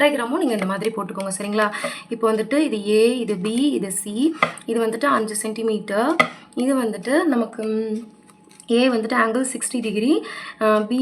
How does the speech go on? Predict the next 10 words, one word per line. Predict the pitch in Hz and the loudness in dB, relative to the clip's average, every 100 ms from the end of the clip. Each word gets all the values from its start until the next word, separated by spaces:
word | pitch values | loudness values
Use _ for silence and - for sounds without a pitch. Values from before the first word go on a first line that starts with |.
| 247 | 2
வந்துட்டு | 226 220 254 349 403 233 | 0 -2 -2 0 2 2
எயிட்டி | 196 196 | -2 -6
degree. | 196 185 254 - | -6 -6 -10 -8
சரிங்களா? | 220 214 220 240 - - - 233 | -4 -4 -2 -2 -4 -14 -10 -4
இப்போ | 240 233 | 2 2
நம்ம | 226 220 | 2 -2
சம் | 233 247 | -4 -6
பார்க்கலாமா? | 226 208 208 226 175 - - - - - - - - - _ - _ - - - - - - - - | -6 -6 -4 -4 -6 -12 -20 -20 -12 -12 -14 -20 -20 -20 _ -20 _ -20 -14 -10 -10 -10 -12 -10 -2
ஃபஸ்ட்டு | 233 - | -2 0
நம்ம | 262 | 0